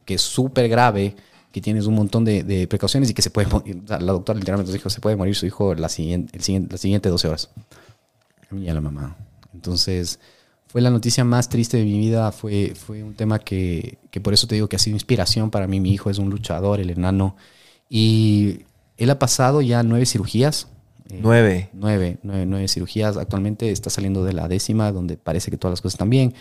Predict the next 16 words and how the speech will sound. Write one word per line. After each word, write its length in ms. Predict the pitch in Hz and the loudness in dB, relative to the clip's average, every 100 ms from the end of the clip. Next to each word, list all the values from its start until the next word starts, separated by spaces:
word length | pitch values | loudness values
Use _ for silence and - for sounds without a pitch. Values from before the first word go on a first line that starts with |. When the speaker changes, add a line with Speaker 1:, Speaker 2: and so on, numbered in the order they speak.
| - _ - _ - | -20 _ -20 _ 0
Speaker 1:
Pero 260 | 113 117 | 4 4
igual 220 | 117 165 160 | 4 4 4
la 60 | |
vida 180 | 139 151 | 4 2
<laughs> 20 | |
te, 220 | - - | 6 4
me 100 | 113 | 6
ha 60 | 110 | 2
dado 480 | 123 135 123 98 92 | 2 2 2 2 0
miles 460 | 107 110 127 139 117 | -4 0 4 4 4
de 80 | 107 | 2
oportunidades 580 | 101 - 98 104 120 110 | -2 -4 -2 0 0 -2
para 160 | 92 | -4
hablar 240 | 87 113 104 | -2 -2 -2
del 140 | 98 | 0
SAMU. 480 | 113 120 113 107 | 2 2 2 0